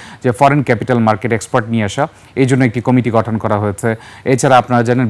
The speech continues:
বেসরকারি খাতে যে কনগ্লোমারেট রয়েছে, যাদের বার্ষিক টার্নওভার দুই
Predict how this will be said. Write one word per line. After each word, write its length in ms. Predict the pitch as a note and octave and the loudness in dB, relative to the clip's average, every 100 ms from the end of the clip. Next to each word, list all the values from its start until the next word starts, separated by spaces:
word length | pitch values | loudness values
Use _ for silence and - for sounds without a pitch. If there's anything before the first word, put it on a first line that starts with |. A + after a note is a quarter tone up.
| A#2 | 0
বেসরকারি 460 | C3+ C#3+ B2 C#3+ C3+ | 0 -2 0 -2 0
খাতে 180 | C3 C3 B2 | -2 0 -2
যে 40 | - | 2
কনগ্লোমারেট 520 | B2+ A#2+ A#2 A#2 A#2 A2+ | 0 2 0 0 -2 -2
রয়েছে, 280 | G#2+ - G#2 B2 A2+ | -2 0 -4 -4 -2
যাদের 200 | G#2+ G#2+ | -2 2
বার্ষিক 260 | B2+ - C3+ | 0 0 0
টার্নওভার 340 | C#3 B2 A2 A#2 - - - - A#2+ | 2 2 2 0 -4 -20 -20 -10 2
দুই 100 | D3+ | 2